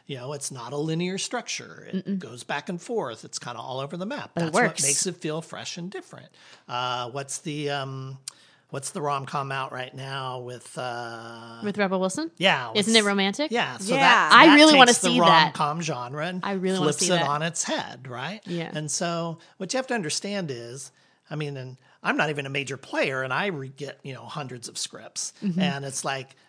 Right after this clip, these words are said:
Speaker 1: they're all the same. And so when you read one that's different,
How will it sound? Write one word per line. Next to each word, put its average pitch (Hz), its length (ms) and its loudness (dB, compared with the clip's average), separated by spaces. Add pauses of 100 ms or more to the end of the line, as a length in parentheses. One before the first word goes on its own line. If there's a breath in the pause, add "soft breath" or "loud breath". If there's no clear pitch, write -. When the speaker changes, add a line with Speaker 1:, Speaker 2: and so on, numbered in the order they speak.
(120)
Speaker 1:
they're 165 200 -2
all 196 240 -2
the 160 140 -6
same. 156 640 -6 (100)
And 160 160 -6
so 165 160 -2
when 160 180 -2
you 165 140 0
read 190 360 -2
one 180 300 -2
that's 131 260 -8
different, 117 840 -10